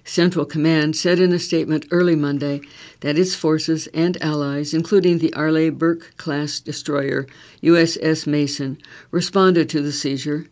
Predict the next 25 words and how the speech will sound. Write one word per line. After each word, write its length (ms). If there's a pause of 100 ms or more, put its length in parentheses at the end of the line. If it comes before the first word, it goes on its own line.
and 80
demanded 480
the 160
armed 460 (100)
assailants 600 (320)
release 400
the 320
Liberian 580
flag 380
tanker 460
Central 400
Park. 320 (1200)
Elon 320
Musk 500
joined 480
Israeli 480
Prime 400
Minister 540 (360)
Benjamin 460
Netanyahu 920 (260)
and 200
Israeli 500
President 560
Isaac 360
Herzog 640